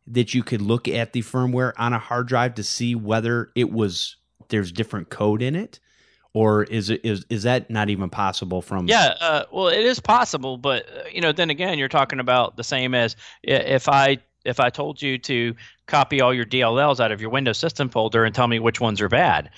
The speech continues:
Speaker 2: Well, y-, you know, unless something is known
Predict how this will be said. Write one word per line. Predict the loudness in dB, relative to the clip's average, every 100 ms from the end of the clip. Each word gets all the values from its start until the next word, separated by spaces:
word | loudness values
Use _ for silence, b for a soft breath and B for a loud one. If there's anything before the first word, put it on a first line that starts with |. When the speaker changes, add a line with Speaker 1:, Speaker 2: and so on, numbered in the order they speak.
| B B
Speaker 2:
Well, | 0 4 4 0 -8 _ _ -20
y-, | -20 -20 -8
you | -2
know, | 2 4 2 0 -10 -20 _ -4
unless | 2 6 6 4
something | 0 0 -2 -4
is | -4 -6
known | -2 -2 -2 -6 -10